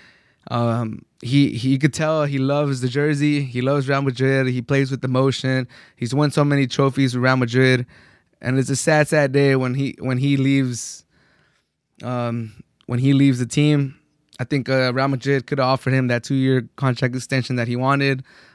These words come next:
but they have that dumb rule in place where once you're over, like, the age of thirty,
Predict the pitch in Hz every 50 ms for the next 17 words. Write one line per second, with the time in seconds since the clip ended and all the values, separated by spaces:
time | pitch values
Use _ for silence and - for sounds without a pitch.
0 | _ _ - 123 110 - 123 135 131 127 127 120 120 120 117 117 120 123 135 135
1 | 131 127 131 135 135 135 131 131 127 117 127 131 131 131 127 117 - - 120 120
2 | 120 117 117 - - - - - _ _ _ - 123 127 117 - 131 127 127 127
3 | 127 123 127 127 120 120 110 - - 123 127 123 117 120 113 - - 127 127 127
4 | 127 127 127 123 120